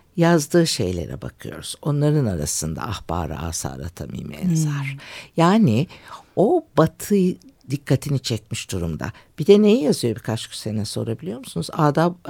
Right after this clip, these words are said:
Speaker 1: Adab-ı Muaşeret
Speaker 2: Ya.
Speaker 1: yazıyor.
Speaker 2: Hmm.
Speaker 1: Şimdi, e, madem ki biz kültürünü almıyoruz
Speaker 2: Ya.
Speaker 1: Avrupa'nın, e, Avrupa Adab-ı Muaşeretini niye öğretmeye çalışıyorsun Osmanlı'ya?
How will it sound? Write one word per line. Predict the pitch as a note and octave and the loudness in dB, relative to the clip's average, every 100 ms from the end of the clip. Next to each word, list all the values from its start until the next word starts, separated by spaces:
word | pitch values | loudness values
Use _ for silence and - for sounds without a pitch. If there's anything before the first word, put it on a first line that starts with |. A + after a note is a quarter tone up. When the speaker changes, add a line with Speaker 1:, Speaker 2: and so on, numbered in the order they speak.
| - | -4
Speaker 1:
Adab-ı | C#3+ D3 D#3+ E3+ | 0 2 2 2
Muaşeret | E3 D3+ D3 - D3 | 0 0 0 -2 -2
Speaker 2:
Ya. | E3+ D#3 | 0 0
Speaker 1:
yazıyor. | B2 - D#2+ C#2+ - _ - | 0 -2 -8 -10 -14 _ -8
Speaker 2:
Hmm. | F3+ E3+ D#3+ | -4 -2 -2
Speaker 1:
Şimdi, | D#3+ D#3 C#3+ - - - _ _ | 0 4 4 2 -8 -20 _ _
e, | - | -14
madem | A2+ A2+ C#3 F3+ A3+ | -4 0 0 2 2
ki | F#3 | 0
biz | C#3+ - | -4 -6
kültürünü | - C#3+ - C#3+ C#3+ | -6 -4 -2 0 2
almıyoruz | B2 C3+ C3+ B2+ A2+ A2+ - - - - - | 2 2 4 2 2 0 -4 -6 -8 -12 -8
Speaker 2:
Ya. | E3 | -4
Speaker 1:
Avrupa'nın, | D3+ A2+ B2+ A2+ G#2+ G2 - - - A#2+ | -2 -2 0 0 2 -2 -8 -20 -8 -8
e, | - | 0
Avrupa | A2 C3+ E3+ A2+ | 0 0 0 0
Adab-ı | A#2 B2 B2 | 0 0 0
Muaşeretini | B2 A#2 A#2+ - B2 A#2+ - C3+ A#2+ | -2 -2 -2 -2 -4 -6 -2 0 2
niye | A2 C#3 | 2 2
öğretmeye | G3 A2+ G2 G#2 - G#2 F#2 | 0 -2 -2 -6 -6 -4 -4
çalışıyorsun | - E2 - - - - G3+ | -8 -10 -10 -12 -14 -16 -12
Osmanlı'ya? | C#3 - - F2 E2+ E2 C3+ | -12 -10 -10 -8 -8 -8 -10